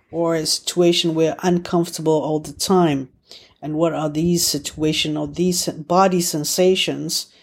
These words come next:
that we're gonna have, which will be unhealthy in the long run? To be constantly having body sensations, such as, uh, such as stress and burnout symptoms,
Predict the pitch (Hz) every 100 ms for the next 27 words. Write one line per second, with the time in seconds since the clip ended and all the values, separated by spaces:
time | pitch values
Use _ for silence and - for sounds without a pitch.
0 | _ _ - 156 147 160 160 156 151 147
1 | 143 151 - 170 180 - - - _ _
2 | _ _ _ _ _ _ _ _ _ _
3 | 180 185 190 190 185 - - 156 190 190
4 | 185 170 214 220 - 160 156 147 151 151
5 | 151 147 143 135 139 - _ _ _ _
6 | _ _ _ _ _ _ _ _ - _
7 | _ _ - 190 190 - 233 247 254 -
8 | 170 175 180 160 160 151 170 196 226 -
9 | 175 - 139 139 - 147 190 - - _
10 | _ _ - 151 - 147 - - - -
11 | 156 143 139 - - 175 156 143 - -
12 | - 180 170 175 - 147 143 151 165 160
13 | 147 143 - 151 143 - 143 165 170 -